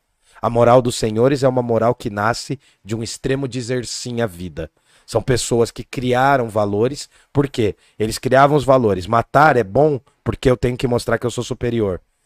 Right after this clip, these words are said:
Ser forte é bom porque eu tenho que mostrar ser violento. E aí, eles criam valores e tudo aquilo que eles não gostam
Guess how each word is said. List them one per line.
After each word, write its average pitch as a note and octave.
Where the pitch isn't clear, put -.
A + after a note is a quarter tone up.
Ser C#3+
forte C#3
é G#2
bom C#3
porque -
eu A#2+
tenho B2
que A#2+
mostrar A#2
ser A#2
violento. G#2
E E3
aí, D#3
eles D#3+
criam A3
valores F3
e E3
tudo A#3+
aquilo E3+
que D#3+
eles D3+
não E3+
gostam E3+